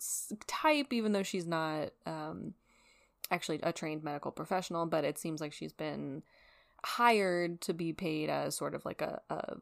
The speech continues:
volunteer caretaker type situation for Florrie, who is the mother and in the wheelchair. So, um, and has the, the disease, uh, of unknown. We know nothing else about it. We are not told.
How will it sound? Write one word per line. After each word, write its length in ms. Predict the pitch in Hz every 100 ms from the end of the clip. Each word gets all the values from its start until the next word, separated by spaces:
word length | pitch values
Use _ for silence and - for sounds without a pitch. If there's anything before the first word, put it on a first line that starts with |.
| 180 - - - _ -
volunteer 540 | 165 156 151 - 151
caretaker 680 | 151 160 156 - - - -
type 320 | - 165 - -
situation 540 | - - - - - -
for 220 | - -
Florrie, 760 | - 277 302 277 160 - 165 180
who 120 | 165
is 140 | 160
the 100 | 156
mother 400 | 151 151 151 151
and 200 | 147 151
in 120 | 151 151
the 60 |
wheelchair. 560 | 147 - - - - - - - - - - -
So, 680 | - 185 175 170 170 165 - _
um, 360 | 180 170 160 160
and 200 | 180 175
has 220 | 170 156
the, 420 | - - - - - -
the 280 | 165 160
disease, 640 | 160 165 151 - - - -
uh, 280 | 151 143 - - - - _ -
of 320 | 170 156 160 -
unknown. 640 | 165 165 156 156 165 165 - _ -
We 240 | - 165 160
know 180 | 147 156
nothing 320 | 160 - 156
else 160 | -
about 240 | - - -
it. 120 | -
We 80 | 175
are 80 | 156
not 160 | 151 -
told. 240 | - -